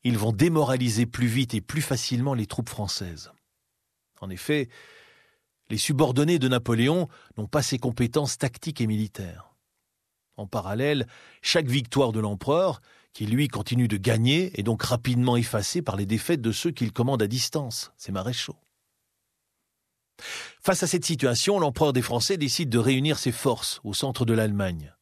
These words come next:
tout près de la ville fortifiée de Dresde. Son objectif ? Il souhaite attirer l'ennemi près des murs de la ville et lancer ensuite une dévastatrice contre-offensive.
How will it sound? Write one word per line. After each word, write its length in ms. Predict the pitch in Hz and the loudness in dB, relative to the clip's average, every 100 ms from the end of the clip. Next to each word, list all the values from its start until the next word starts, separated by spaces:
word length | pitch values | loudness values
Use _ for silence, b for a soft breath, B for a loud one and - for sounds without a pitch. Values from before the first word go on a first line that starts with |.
| B B B - | B B B -2
tout 120 | 156 | 0
près 200 | 120 160 | 4 4
de 100 | 131 | 4
la 100 | 123 | 4
ville 200 | 110 110 | 4 0
fortifiée 680 | - 156 - 123 - 165 165 B B | 0 -2 0 -4 0 2 2 B B
de 80 | 120 | -4
Dresde. 600 | 101 156 117 85 80 - _ _ _ _ _ | 2 2 2 -2 -10 -16 _ _ _ _ _
Son 160 | - 135 | -4 -2
objectif ? 580 | 131 147 - 247 - - _ _ _ _ _ B B 123 | 0 -2 -4 -12 -14 -18 _ _ _ _ _ B B 0
Il 140 | 120 | 0
souhaite 320 | - 139 127 - | 2 0 0 0
attirer 400 | 151 - 139 127 | 0 2 2 4
l'ennemi 380 | 143 147 156 180 | 4 2 0 0
près 200 | - 120 | 0 2
des 120 | 120 | 4
murs 220 | 135 135 | 4 4
de 80 | 120 | 4
la 140 | 113 | 2
ville 320 | 107 139 180 B B B | 2 2 0 B B B
et 80 | 127 | 2
lancer 340 | 139 135 - 135 | 2 2 0 0
ensuite 500 | 139 - 175 170 - B B _ | 0 -2 -4 -6 -12 B B _
une 240 | 143 131 | 2 4
dévastatrice 840 | 110 202 170 160 - 143 - 160 - | 4 4 4 2 0 -2 -2 -4 -2
contre-offensive. 840 | 185 - 156 123 - - - | -2 0 0 -2 -6 -8 -12